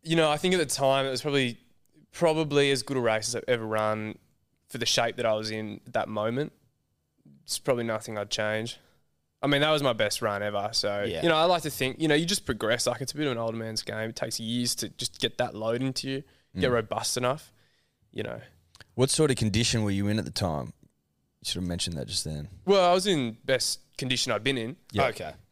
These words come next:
Speaker 1: Um,
Speaker 3: But compared to now, so?
Speaker 1: Well, now I'm, I'm, I'm out of condition, I'd say. I mean, I'm, I'm in off season now,
Speaker 3: Yeah.
Speaker 1: so I'm, I'm just in the process of, like, building.
Speaker 3: Yeah.
Speaker 1: I won't look to race again until, you know, maybe, like, February or March on the Australian circuit.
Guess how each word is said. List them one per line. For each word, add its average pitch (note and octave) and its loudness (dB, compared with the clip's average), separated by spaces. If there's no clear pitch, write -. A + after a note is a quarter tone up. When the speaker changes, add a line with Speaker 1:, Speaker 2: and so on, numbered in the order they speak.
Speaker 1:
Um, A#2 2
Speaker 3:
But A2+ 0
compared A2 0
to F#2+ -2
now, F2 -4
so? C2+ -4
Speaker 1:
Well, B2+ 2
now C#3 2
I'm, A#2 -6
I'm, A2 -4
I'm A2 -12
out C3+ 0
of - -8
condition, C3 -2
I'd A#2+ -2
say. A2+ 0
I C#3+ 4
mean, D#3 2
I'm, E3 2
I'm E3+ 4
in D3+ 4
off A#2+ 2
season A2 -2
now, A2+ 2
Speaker 3:
Yeah. A2+ -2
Speaker 1:
so A2 2
I'm, A#2+ 0
I'm A#2+ -4
just A#2 -2
in A2 -10
the G#2+ -6
process A2 -2
of, A2 -6
like, A2 -2
building. A2+ -2
Speaker 3:
Yeah. F#2 -6
Speaker 1:
I B2 2
won't B2 4
look A2+ -4
to G#2+ -8
race G#2 0
again A2+ -2
until, A2 -4
you - -14
know, G#2 -6
maybe, G#2+ -4
like, G2+ -10
February G#2+ -4
or G2+ -10
March G#2+ -10
on A2+ -8
the A2 -4
Australian A2 0
circuit. G#2+ -4